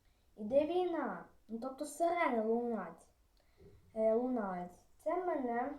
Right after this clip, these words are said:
дратує трохи. Щоб заспокоїтись, я вам розкажу вірш Тараса Григоровича Шевченка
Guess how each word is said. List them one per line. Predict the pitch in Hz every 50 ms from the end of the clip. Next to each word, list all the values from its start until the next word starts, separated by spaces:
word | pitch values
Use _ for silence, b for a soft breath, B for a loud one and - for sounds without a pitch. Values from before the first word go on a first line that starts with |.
| - - - - - - - _ _ _ - _ _ _ _
дратує | 247 247 233 247 262 254 247 - 233 220 208 196 190
трохи. | 190 - - - 190 180 - - - - - - - - _ _ b b b b b b b
Щоб | b - 277 262
заспокоїтись, | 254 262 277 - - 277 277 277 - 370 403 415 403 - - 196 214 - - 226
я | 226 240 254 254
вам | 262 254
розкажу | 254 254 254 - - - 269 262 262 247 247 262 302 320 320 320 B B B B B B _
вірш | 208 202 226 269 339 381 381 370 311 - - - - _ - _
Тараса | - 247 247 247 247 247 - - 262
Григоровича | 254 247 240 233 247 254 269 269 269 269 269 254 240 226 226 233 - 240
Шевченка | 233 - - 240 226 226 - - 277 262 269 320 359 359 349 - 220 185 185